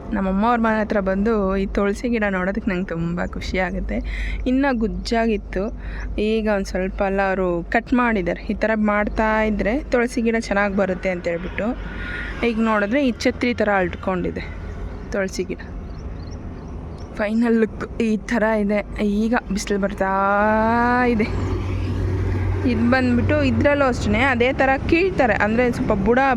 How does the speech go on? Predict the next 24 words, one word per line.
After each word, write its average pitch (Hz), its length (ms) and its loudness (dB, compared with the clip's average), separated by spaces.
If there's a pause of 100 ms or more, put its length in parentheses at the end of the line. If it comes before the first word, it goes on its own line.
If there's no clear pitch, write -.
(340)
ಬಲಿಬೇಕು. 233 500 2 (680)
ಇದು 214 200 4
ಗಟ್ಟಿ 233 280 4
ಆದರೆ 240 440 4 (280)
ಅವಾಗೇನಾಗುತ್ತೆ, 240 720 2
ಅದು 330 200 2
ನಾವು 233 220 2
ಕಿತ್ರೂ 311 320 2 (380)
ಅದಕ್ಕೇನು 220 440 2 (480)
ಹಾನಿ 214 260 4 (120)
ಆಗೋದಿಲ್ಲ 180 500 2
ಅಂತ. - 140 -2 (500)
ಇದ್ರಲ್ಲಿ 262 320 4
ಮಾತ್ರ 247 180 2 (180)
ಎಲೆಗಳು 226 400 4 (340)
ಚೂರು 269 300 2
ಚೂರೇ 254 300 4 (440)
ಇದೆ 190 220 2
ಎಲೆಗಳು, 180 340 2 (440)
ನೋಡ್ತಾ 202 280 -4
ಇರ್ಬೋದು. 95 340 -4 (2500)
ಇದ್ರಲ್ಲೂ 247 340 4
ಅಷ್ಟೇ 233 280 2
ಶಂಖಪುಷ್ಪದು 226 840 0